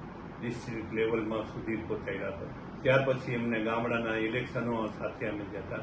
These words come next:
હંમેશા એક જ વાત હોય, રાષ્ટ્રભાવના, ભરપૂર રાષ્ટ્રભાવના.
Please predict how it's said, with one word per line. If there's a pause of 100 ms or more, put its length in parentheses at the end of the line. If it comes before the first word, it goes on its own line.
(1400)
હંમેશા (1400)
એક
જ
વાત
હોય, (220)
રાષ્ટ્રભાવના, (1700)
ભરપૂર
રાષ્ટ્રભાવના.